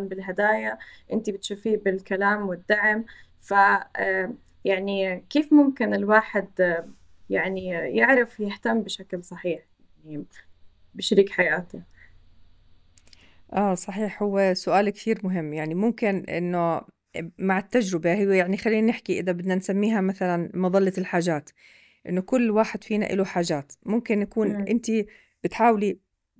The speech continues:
Speaker 2: تعطيني حاجات معينة، بتفكري إنه هاي الحاجات مهمة بالنسبة لي، بس أنا مثلًا ما بتهمني هاي الحاجات، فأنت مركزة عليها، بس أنا
Speaker 1: مم.
Speaker 2: بيهمني حاجات أخرى. فلو،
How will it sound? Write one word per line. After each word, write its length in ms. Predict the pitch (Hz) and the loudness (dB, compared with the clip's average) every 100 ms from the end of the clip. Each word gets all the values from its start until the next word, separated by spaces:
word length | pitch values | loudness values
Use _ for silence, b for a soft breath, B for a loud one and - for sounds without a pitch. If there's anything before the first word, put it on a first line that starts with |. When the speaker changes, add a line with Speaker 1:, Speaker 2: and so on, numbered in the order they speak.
| - | -2
Speaker 2:
تعطيني 380 | 175 - 240 | -2 2 2
حاجات 440 | 220 - 208 220 220 | 2 0 2 2 0
معينة، 380 | 180 208 220 226 | -2 0 0 0
بتفكري 540 | 202 - 302 294 254 | -2 2 0 2 0
إنه 220 | 226 233 | 0 2
هاي 60 | 233 | 2
الحاجات 420 | 220 233 226 196 | 2 2 2 2
مهمة 240 | 226 208 | 2 2
بالنسبة 360 | 165 165 - - | 0 -4 -6 -8
لي، 160 | - 175 b b b b | -10 -12 b b b b
بس 180 | 208 214 | -2 2
أنا 180 | 320 320 | 4 4
مثلًا 220 | 302 339 | 4 4
ما 140 | 349 | 4
بتهمني 380 | 240 - 190 170 | 2 0 -2 0
هاي 60 | 170 | 0
الحاجات، 400 | 170 170 165 165 _ b b b b b - | -2 -6 -8 -12 _ b b b b b 0
فأنت 320 | 226 269 302 | 4 4 4
مركزة 360 | 349 359 214 226 | 6 4 6 4
عليها، 340 | 220 175 170 _ _ _ _ _ | 4 -2 -6 _ _ _ _ _
بس 180 | 190 190 | 0 2
أنا 140 | - 285 | 6 4
Speaker 1:
مم. 40 | |
Speaker 2:
بيهمني 300 | 233 277 285 | 6 4 4
حاجات 340 | 247 254 269 262 | 2 2 2 0
أخرى. 320 | 277 185 160 _ _ _ _ _ _ _ _ _ | -4 -6 -12 _ _ _ _ _ _ _ _ _
فلو، 340 | - 214 202 | 0 4 4